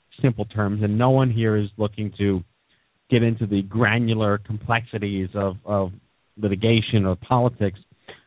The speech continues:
But just from a, a, um, I, I do wanna talk about that briefly because you mentioned, I wanted to mention Oregon. They, um, were gonna have their own exchange, and they could not get their website up and running,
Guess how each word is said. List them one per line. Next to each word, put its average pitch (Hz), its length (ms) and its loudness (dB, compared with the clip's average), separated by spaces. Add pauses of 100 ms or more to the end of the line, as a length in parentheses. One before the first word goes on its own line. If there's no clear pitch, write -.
(160)
But 143 220 0
just 208 220 -4
from 233 140 -4
a, 131 360 0 (120)
a, 120 40 -6
um, 101 300 -6 (920)
I, 120 200 -6
I 139 40 2
do 160 140 2
wanna 170 180 0
talk 139 260 0
about 123 260 0
that 104 140 -2
briefly 113 360 -6
because 104 260 -6
you 113 100 -6
mentioned, 120 360 -4
I 98 80 -6
wanted 113 240 -4
to 113 60 -6
mention 104 260 -4
Oregon. 104 420 2 (460)
They, 143 560 2
um, 117 500 -2 (920)
were 120 300 4
gonna 120 460 0
have 117 220 -2
their 117 160 0
own 127 160 2
exchange, 101 800 -4 (100)
and 104 120 -4
they 101 160 0
could 123 180 -2
not 120 180 -2
get 117 140 0
their 107 100 0
website 113 480 2
up 92 140 -2
and 87 120 -12
running, 90 300 -2